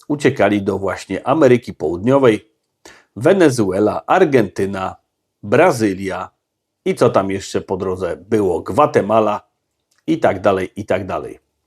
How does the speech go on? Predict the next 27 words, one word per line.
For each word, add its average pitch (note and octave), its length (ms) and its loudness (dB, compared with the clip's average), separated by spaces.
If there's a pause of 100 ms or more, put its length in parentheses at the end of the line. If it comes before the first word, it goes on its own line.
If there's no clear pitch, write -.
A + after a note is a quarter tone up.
(680)
No C4 100 4
te E3+ 160 2
majątki, B2+ 840 2
no A#2+ 120 -2
przecież A2+ 420 -6
wiecie, G#2+ 380 -2 (300)
z - 120 -8
kubki G3 360 0
to D3 120 4
szybko A#2 380 -2
idzie, F#2+ 340 -6 (200)
więc A2+ 380 -2
jak G#2 260 -4
jest G2 180 -4
taki A#2+ 220 -4
potężny A#2 480 0
majątek, G2+ 460 -2
to G2 120 -4
się G#2 140 -6
go G2 140 -2
inwestuje. C#3 680 2 (600)
Inwestuje C#3 580 2
się D#2+ 180 -12
w F2+ 60 -12
ziemię, G#2+ 460 0 (540)
inwestuje A2+ 600 0
się E2+ 300 -12